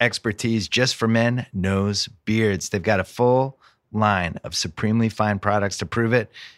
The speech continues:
including face and beard wash, beard conditioner, beard oil, and beard balm. Face and beard wash even helps prevent beard itch and unclogs pores, calms and moisturizes deep conditions.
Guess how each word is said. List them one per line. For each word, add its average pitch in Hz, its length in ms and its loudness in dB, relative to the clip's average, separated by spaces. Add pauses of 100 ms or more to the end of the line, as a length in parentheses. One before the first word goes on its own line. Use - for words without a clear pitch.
(100)
including 113 360 0
face 135 280 2
and 117 100 0
beard 131 240 4
wash, 131 340 2
beard 139 200 2
conditioner, 131 440 0
beard 143 320 2
oil, 147 240 4
and 95 180 -4
beard 151 280 0
balm. 147 460 2 (920)
Face 135 200 -4
and 98 100 -4
beard 131 200 -2
wash 104 380 -2
even 117 240 -6
helps 98 280 -6
prevent 95 680 -10
beard 101 260 -6
itch 123 220 -6
and 67 100 -10
unclogs 87 480 -6
pores, 107 400 -2
calms 104 360 0
and 82 80 -4
moisturizes 110 840 0
deep 110 260 -4
conditions. 120 680 0